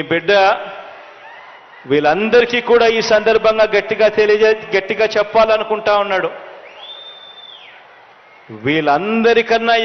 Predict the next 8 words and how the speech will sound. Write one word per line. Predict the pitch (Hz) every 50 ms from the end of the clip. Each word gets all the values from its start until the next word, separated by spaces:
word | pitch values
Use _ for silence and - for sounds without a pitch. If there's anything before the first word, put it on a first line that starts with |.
| 226 220
ఎక్కువ | 220 - 226 220 208 202 196 220 233 - - - - - - - - - - - - - - - - - -
స్టార్ | - - - - 180 165 190 220 226 214 - - 226
క్యాంపెయినర్లు | 220 226 226 220 226 220 220 220 220 220 214 208 202 202 196 202 240 247 - - - - - - - - - - - - - 127 127
మీ | 139 151 156 147 - - -
బిడ్డకు | 156 156 143 143 - 208 202 202 208 208 208 202
ఉన్నారు | 196 196 202 196 196 196 190 190 185
అని | 185 185 180 160 180
కూడా | 180 175 175